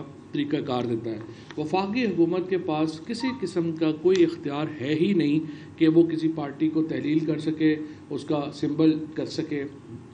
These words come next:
और या कुछ उसके ख़िलाफ़ इस तरह की कार्रवाई कर सके। हम अदालत में जा ही रहे हैं और हमें उम्मीद है कि अदालत से ये फ़ैसला जो है वो सेटिस्फाइड हो जाएगा। अब थोड़ा सा मैं आपको इस फ़ैसले में बताना चाहता हूँ। मुझे अफसोस ये है कि जो इलेक्शन कमीशन ने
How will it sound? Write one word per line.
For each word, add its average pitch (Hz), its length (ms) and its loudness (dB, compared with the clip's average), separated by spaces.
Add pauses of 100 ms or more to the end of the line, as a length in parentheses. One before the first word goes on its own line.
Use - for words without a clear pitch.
और 139 180 -2
या 143 80 0
कुछ 151 420 -2
उसके 147 220 -2
ख़िलाफ़ 139 300 -4
इस 135 120 -8
तरह 139 120 -6
की 147 120 -8
कार्रवाई 131 380 -4
कर 139 180 -6
सके। 110 260 -8 (880)
हम 151 160 2
अदालत 151 360 -2
में 156 140 -2
जा 135 160 -6
ही 160 160 4
रहे 160 160 4
हैं 139 180 -4 (360)
और 147 80 -4
हमें 160 160 8
उम्मीद 156 340 8
है 135 100 -2
कि - 400 -14
अदालत 135 340 -4
से 143 120 -6
ये 139 120 -4
फ़ैसला 131 380 -8
जो 131 140 -4
है 123 120 -4
वो 135 260 -4
सेटिस्फाइड 123 480 -6
हो 117 80 -4
जाएगा। 107 280 -10 (400)
अब - 160 -6
थोड़ा 247 180 6
सा 226 340 0
मैं 165 120 4
आपको 165 360 8
इस 156 220 0
फ़ैसले 156 320 0
में 170 100 0
बताना 156 320 0
चाहता 151 300 -2
हूँ। 151 260 -2
मुझे 175 140 0
अफसोस 240 440 -2
ये 196 100 4
है 165 240 4
कि 170 220 4
जो 165 120 8
इलेक्शन 160 300 2
कमीशन 156 440 -2
ने 202 240 2